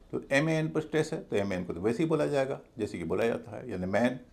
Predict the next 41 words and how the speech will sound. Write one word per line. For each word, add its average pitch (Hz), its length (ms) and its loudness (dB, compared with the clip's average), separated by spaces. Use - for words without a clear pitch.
लेकिन 147 320 2
क्या 185 120 4
ए 120 200 0
जी 120 180 0
ई 151 80 2
का 151 120 0
उच्चारण 147 300 0
भी 147 120 -2
एज 123 200 -2
होगा? 135 260 -6
नहीं, 92 220 -4
क्योंकि 156 160 4
जैसा 151 220 4
कि 165 80 2
मैंने 151 240 0
थोड़ी 135 200 2
देर 131 100 4
पहले 104 240 0
कहा, 85 320 -4
जिस 175 340 4
हिस्से - 280 2
पर, - 240 -4
शब्द 131 220 2
के 135 120 -2
जिस 123 220 -4
हिस्से 107 220 -2
पर - 140 -2
स्ट्रेस 98 240 0
पड़ता - 340 -6
है, 87 160 -8
उसके - 180 -2
आसपास 160 500 4
के 147 120 -2
जो 127 180 2
हिस्से 98 240 -2
होते 78 300 -6
हैं, 85 160 -6
जो 80 80 -4
सिलेबल 90 380 -4
होते 78 260 -10
हैं, 110 160 -10